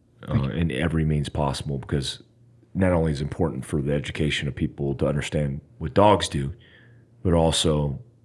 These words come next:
Speaker 1: the situation and circumstance that a lot of our brothers are gonna be in. I mean, our peers
Speaker 2: Yeah.
Speaker 1: are serving in special operations right now.
Speaker 2: Right now.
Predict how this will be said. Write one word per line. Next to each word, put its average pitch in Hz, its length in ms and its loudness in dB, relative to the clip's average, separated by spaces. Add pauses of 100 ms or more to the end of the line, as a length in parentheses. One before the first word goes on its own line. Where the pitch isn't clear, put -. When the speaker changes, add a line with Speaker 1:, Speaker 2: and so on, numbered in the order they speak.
(520)
Speaker 1:
the 82 140 -2
situation 76 600 0
and 65 80 -4
circumstance 71 520 -4
that 73 80 -2
a - 20 -2
lot 76 160 0
of 69 80 -2
our 71 80 -2
brothers 69 340 -2
are - 40 -8
gonna 69 100 -4
be 71 160 0
in. 67 200 -2 (680)
I 82 40 0
mean, 69 220 2
our 80 200 6
peers 73 760 0 (520)
Speaker 2:
Yeah. 120 140 -4
Speaker 1:
are 78 80 2
serving 85 480 4
in 76 80 0
special 78 360 0
operations 73 640 0
right 82 160 4
now. 71 300 -2 (200)
Speaker 2:
Right - 120 -12
now. 80 100 -14